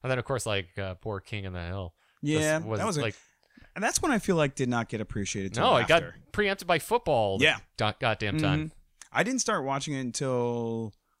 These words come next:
Speaker 2: right around the end, but, like, in syndication. So I was watching, like, the older episodes when it was, like, ending. Uh, and now, like,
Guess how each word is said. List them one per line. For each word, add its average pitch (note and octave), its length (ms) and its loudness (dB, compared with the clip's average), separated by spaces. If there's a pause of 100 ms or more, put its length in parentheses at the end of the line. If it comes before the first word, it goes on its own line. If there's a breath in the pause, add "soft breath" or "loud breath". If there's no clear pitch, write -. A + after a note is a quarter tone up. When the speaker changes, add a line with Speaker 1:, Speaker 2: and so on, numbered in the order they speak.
(380)
Speaker 2:
right A#2 240 0
around B2+ 220 0
the G#2 260 -4
end, F#2+ 480 -8
but, B2 320 -2
like, A#2 220 -6
in D3 100 0
syndication. B2 560 -4
So A#2 100 -6
I A2+ 40 -2
was A2 100 -4
watching, B2 300 -4
like, G2 160 -8
the A2 80 -8
older C3 360 2
episodes F#2+ 640 -6 (300 soft breath)
when A#2 100 -4
it G#2+ 40 -6
was, G2+ 180 -6
like, E2+ 160 -12
ending. F#2 420 -10 (340)
Uh, F2+ 460 -6 (100)
and G#2 160 -6
now, A2 300 -2
like, F#2 320 -12